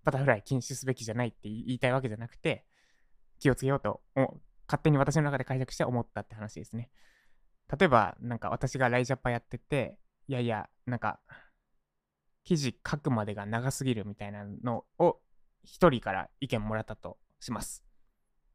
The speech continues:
で、その意見を真剣に取り入れて、早めに記事書くようにし-、した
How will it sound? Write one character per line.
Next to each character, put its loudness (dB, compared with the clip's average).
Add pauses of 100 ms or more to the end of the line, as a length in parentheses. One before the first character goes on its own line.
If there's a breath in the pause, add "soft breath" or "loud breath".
(120)
で、 -4
そ 2
の 4
意 -2
見 0
を 2 (680)
真 0
剣 0
に -2
取 0
り -8
入 -8
れ -10
て、 -4 (420)
早 2
め 0
に -4
記 -6
事 -12
書 -10
く -10
よ -10
う -18
に -18
し-、 -14 (180)
し -14
た -8